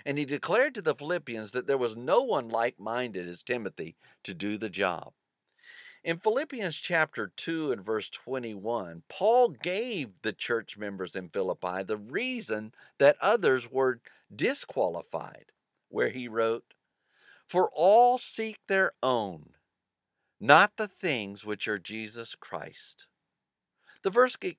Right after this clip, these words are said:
begins, "For all seek their own." Paul begins this verse with the word "for," which means because or since or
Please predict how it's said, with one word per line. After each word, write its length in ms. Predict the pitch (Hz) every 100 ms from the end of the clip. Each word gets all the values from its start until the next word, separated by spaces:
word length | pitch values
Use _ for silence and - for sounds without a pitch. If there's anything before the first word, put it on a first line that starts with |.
| 117
begins, 420 | 135 147 160 139
"For 240 | - 175 160
all 280 | 151 190 220
seek 360 | - 214 208
their 200 | 214 190
own." 380 | - 190 196 110 _ _ _ _ _ _ _ _ _ _
Paul 180 | - 277
begins 400 | 240 185 196 165
this 220 | 180 170
verse 560 | - 117 143 160 165 -
with 180 | 151 135
the 100 | 127
word 340 | 131 143 123
"for," 640 | - - 123 113 87 73 -
which 260 | 117 127
means 260 | 139 143 123
because 800 | 127 131 - 180 160 95 80 80
or 120 | 85
since 640 | - - 170 123 85 -
or 240 | 73 71